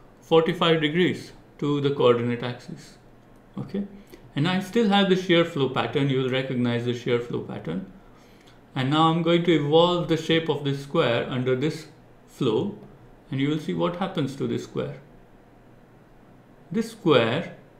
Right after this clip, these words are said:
got squished along one of the diagonals, and it got expa-, uh, extended along the second diagonal, got extended in that direction. Or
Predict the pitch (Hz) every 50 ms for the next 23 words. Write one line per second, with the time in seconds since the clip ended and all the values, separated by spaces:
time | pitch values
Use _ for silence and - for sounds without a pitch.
0 | - - - 127 127 147 143 143 - - - - - 226 226 175 131 - - -
1 | - - - - - - - - - 139 143 143 143 139 139 139 135 139 156 165
2 | 165 160 160 156 147 139 135 135 135 139 143 151 160 185 220 214 - - - -
3 | - - - - - - - - - - 123 120 127 127 131 - - 127 123 123
4 | - - - - - - - - - - - 135 135 139 139 139 120 120 - 143
5 | 139 - - - - 147 135 131 123 117 113 110 110 - - - - - - -
6 | - - - 139 139 123 120 117 120 127 139 - - - - - 123 117 - 120
7 | 120 131 139 120 123 - - - - - - - - - - - - - 120 135
8 | 135 - - - - 120 110 110 117 113 117 113 113 113 107 113 113 113 117 -
9 | - 139 135 - - - 196 - - - - - - - - - - - - -
10 | - - - - - - - - - - - 196 151 - - - -